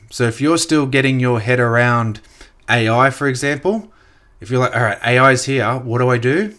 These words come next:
Hey, you know what? I'm just gonna send them to Fraser 'cause Fraser's crushing it in A I right now. I'm gonna focus on what I'm good at. I'm gonna stay in my lane. I'm gonna get really good at that.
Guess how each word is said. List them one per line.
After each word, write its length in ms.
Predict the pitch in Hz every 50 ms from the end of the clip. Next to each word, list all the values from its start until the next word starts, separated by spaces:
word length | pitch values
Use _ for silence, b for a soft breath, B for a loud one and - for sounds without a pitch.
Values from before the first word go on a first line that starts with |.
| _ _ _ _ _ _ _ _ _
Hey, 260 | - 127 127 120 -
you 100 | 127 123
know 100 | 120 117
what? 180 | 120 120 - -
I'm 60 | - 117
just 140 | - 110
gonna 120 | - 131 127
send 240 | - - 135 123 123
them 80 | 120
to 60 | 120
Fraser 400 | 107 - - 107 104 101 95 98
'cause 200 | 95 - 117 107
Fraser's 460 | - - - 113 113 110 107 110 104 -
crushing 420 | - - 117 107 - - 110 107
it 80 | 107 107
in 140 | 104 104
A 180 | 98 104 107 104
I 180 | 104 101 101 104
right 240 | 104 101 104 98
now. 320 | 117 120 127 160 190 190 - b b b b b b b b b _ _
I'm 160 | 127 127 131
gonna 160 | 131 131 123
focus 460 | 113 - - 123 113 113 - 117 - -
on 140 | 107 98
what 160 | 92 95 107 123
I'm 200 | 139 160 156 135
good 160 | 123 131 120
at. 200 | 131 131 127 -
I'm 100 | 117 110
gonna 140 | 107 101 95
stay 340 | 87 - - - 127 127 131
in 80 | 131
my 160 | 127 123 117 117
lane. 300 | 110 113 113 117 117 110
I'm 120 | 98 101
gonna 160 | 95 101 98
get 160 | 95 98 101 -
really 500 | 107 107 110 113 120 127 131 135 127 127
good 180 | 117 110 120 113
at 120 | 104 95
that. 360 | 107 107 120 143 175 170 -